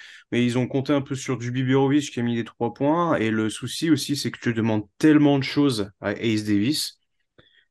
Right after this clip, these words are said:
en défense, en rebond ici et là et machin et tout, que, bah, au bout d'un moment, tu peux pas lui dire, « Eh, frérot, va, va m'en mettre vingt-huit ce soir. »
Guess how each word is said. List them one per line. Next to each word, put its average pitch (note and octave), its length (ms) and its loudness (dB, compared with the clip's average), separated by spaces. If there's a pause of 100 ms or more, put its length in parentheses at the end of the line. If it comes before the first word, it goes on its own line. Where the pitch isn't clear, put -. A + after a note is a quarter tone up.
(140)
en G#2+ 100 -2
défense, G#2+ 340 -4
en G#2 140 2
rebond A2+ 300 0
ici A2 300 -2
et A2 80 0
là G#2+ 140 0
et G#2+ 60 -2
machin G#2 320 -4
et G#2 120 -2
tout, C#3+ 220 2
que, G#2+ 180 -2
bah, F2+ 260 0
au F2+ 100 -4
bout F2 100 -12
d'un F#2 100 -4
moment, C#3+ 180 0
tu G#2+ 120 -8
peux G2 80 -12
pas B2+ 140 0
lui A#2+ 80 0
dire, « A#2+ 200 -2
Eh, B2 120 -2
frérot, A#2+ 400 0
va, A#2+ 220 0
va A2+ 140 0
m'en D#3 140 -2
mettre G#2+ 220 -2
vingt-huit C3+ 340 0
ce F#3 100 4
soir. » C#3+ 380 2